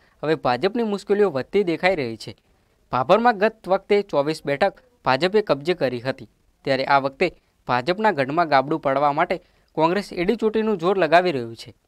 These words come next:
તેવામાં ત્રણસો થી પણ વધુ લોકો કોંગ્રેસમાં જોડાતા ભાજપની મુશ્કેલીઓ વધી રહી હોય તેમ લાગી રહ્યું છે. ભાભર નગરપાલિકાની ચૂંટણી જેમ જેમ નજીક આવી રહી છે, તેમ તેમ ભાજપને મોટું નુકસાન થતું જોવા મળી રહ્યું છે. ખાસ કરીને વાત કરવામાં આવે તો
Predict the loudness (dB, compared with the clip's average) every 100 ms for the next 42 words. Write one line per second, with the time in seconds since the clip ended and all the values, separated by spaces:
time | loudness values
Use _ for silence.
0 | _ _ _ -4 -2 0 -2 -4 -4 -4
1 | -4 -2 -2 -4 -4 -6 -6 -6 -6 -6
2 | -8 -10 -10 -10 -4 -2 -2 -4 _ _
3 | _ _ -4 -2 -2 -2 -2 -2 -2 0
4 | 2 2 0 0 0 2 0 0 -2 _
5 | _ _ -2 4 4 4 2 0 -4 -10
6 | -16 _ _ _ _ _ _ _ 0 4
7 | 4 4 2 4 4 4 2 0 -4 -6
8 | -4 -2 -2 -4 -2 -2 -2 -2 0 2
9 | 2 -2 -6 -6 -8 -8 _ _ _ -10
10 | -2 2 2 0 _ _ -4 -2 -2 -2
11 | -2 -2 -2 -2 0 0 0 -2 -6 -4
12 | 2 2 2 0 0 -2 -8 -16 -20 -20
13 | _ _ _ _ 2 2 4 2 2 2
14 | 4 4 4 4 4 4 0 -2 -2 -4
15 | -4